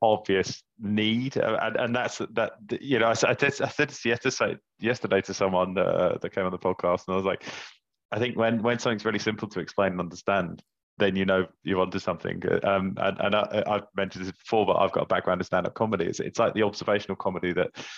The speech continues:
someone points out, um, and, and someone described, uh,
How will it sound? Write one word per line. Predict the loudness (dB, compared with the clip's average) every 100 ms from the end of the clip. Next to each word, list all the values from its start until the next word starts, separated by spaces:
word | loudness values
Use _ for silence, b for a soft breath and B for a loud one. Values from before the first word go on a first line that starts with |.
| B
someone | -4 0 0
points | 0 -4 0
out, | 0 2 0 -2
um, | 0 2 2 2 -2 -8
and, | -6 -2 0
and | -2
someone | 0 0 0
described, | 0 0 2 2 2
uh, | 2 2